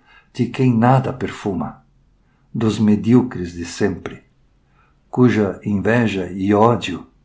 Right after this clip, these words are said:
cheiram mal de longe. Graças a Deus, existem vidas que deixam o seu agradável aroma, por onde quer que passem,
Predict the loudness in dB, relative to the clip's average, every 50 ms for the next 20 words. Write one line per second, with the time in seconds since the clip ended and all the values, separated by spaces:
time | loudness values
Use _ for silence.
0 | _ _ _ _ _ _ _ _ _ -16 -10 -6 -2 0 2 2 2 0 -2 -4
1 | -6 -6 -6 -2 0 2 2 2 0 -2 -8 -14 -20 _ _ _ _ _ _ -10
2 | -4 -4 -4 -2 -4 -8 -10 -12 -14 -14 -14 -14 -16 -20 _ _ _ _ _ _
3 | _ _ _ _ _ _ _ _ _ _ _ _ _ _ _ _ _ _ _ _
4 | _ _ _ _ _ _ _ _ _ _ -4 2 4 6 6 4 2 0 -2 -2
5 | -2 -4 -4 -4 -6 -8 -8 -14 -18 -20 -20 _ _ _ _ -20 -20 -20 -20 -10
6 | -2 2 2 2 4 4 4 4 4 2 0 -2 0 2 2 2 2 2 2 4
7 | 4 6 6 6 6 6 4 -4 -14 -20 _ -20 -20 -20 _ _ _ _ -6 2
8 | 4 6 8 8 6 4 -2 -6 -18 -20 _ _ 2 6 8 8 8 8 6 4
9 | 2 2 0 0 -4 -6 -6 -2 4 6 6 8 6 6 4 4 2 4 4 4
10 | 4 4 4 4 2 2 2 0 0 -2 -2 -2 -4 -4 -6 -8 -10 -14 _ _
11 | _ _ _ _ _ _ _ _ _ _ _ _ _ 4 6 8 8 8 6 4
12 | 2 0 2 2 0 0 0 -2 -8 -6 -4 -4 -4 -4 -6 -10 -14 -16 -18